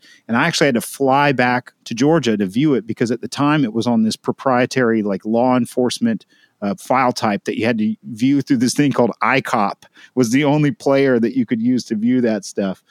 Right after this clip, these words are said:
So I had to fly all the way back to Georgia to look at it. So, of course, during that time, like,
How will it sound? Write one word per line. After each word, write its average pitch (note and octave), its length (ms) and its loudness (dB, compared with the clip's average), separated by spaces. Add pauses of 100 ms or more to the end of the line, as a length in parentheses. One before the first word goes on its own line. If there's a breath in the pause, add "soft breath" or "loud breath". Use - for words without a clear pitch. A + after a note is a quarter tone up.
(240 soft breath)
So - 80 -2
I C3 40 4
had - 40 4
to A#2+ 60 0
fly C3+ 220 2
all C3 100 4
the B2+ 60 2
way B2+ 120 2
back A#2+ 280 0
to A2+ 60 -10
Georgia A#2 340 -2
to G#2+ 60 -2
look A2+ 200 -2
at A2 100 0
it. G#2 60 -4
So, D#3+ 100 0
of D3 80 -2
course, E3 320 0
during D3 220 2
that B2+ 180 0
time, C3 320 2
like, A2 240 -2